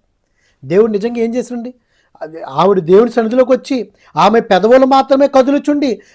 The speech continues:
ఆమె స్వరము వినబడక ఉండెను గనుక, అంటే స్వరం రావట్లేదు.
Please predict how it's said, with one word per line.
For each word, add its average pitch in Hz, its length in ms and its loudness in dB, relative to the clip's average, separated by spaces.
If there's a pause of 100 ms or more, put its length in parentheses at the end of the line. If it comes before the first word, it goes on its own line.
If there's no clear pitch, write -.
ఆమె 147 300 -2
స్వరము 170 420 -2
వినబడక 226 480 0
ఉండెను 247 320 -2
గనుక, 254 360 -2
అంటే 196 640 -6 (280)
స్వరం 202 420 0
రావట్లేదు. 254 680 2